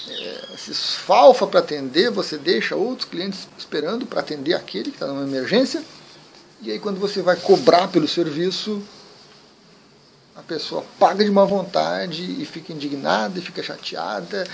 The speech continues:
e desvaloriza o que você faz, e esquece o, o quão importante era, né, o trabalho dela. O trabalho que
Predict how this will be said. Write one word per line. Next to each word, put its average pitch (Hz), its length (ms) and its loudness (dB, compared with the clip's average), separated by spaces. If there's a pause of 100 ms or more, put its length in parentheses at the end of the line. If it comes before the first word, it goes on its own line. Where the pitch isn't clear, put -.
(140)
e 151 60 -6
desvaloriza 151 680 2
o - 20 -2
que 185 100 -8
você 165 260 -4
faz, - 460 -2 (220)
e 165 100 -6
esquece 170 560 -4
o, 147 100 -6 (120)
o 147 40 -10
quão 302 360 2
importante 208 760 2
era, - 280 -4
né, 262 160 -6
o 262 80 -6
trabalho 143 440 2
dela. 139 240 -4 (1040)
O - 40 -20
trabalho 156 380 0
que - 200 -6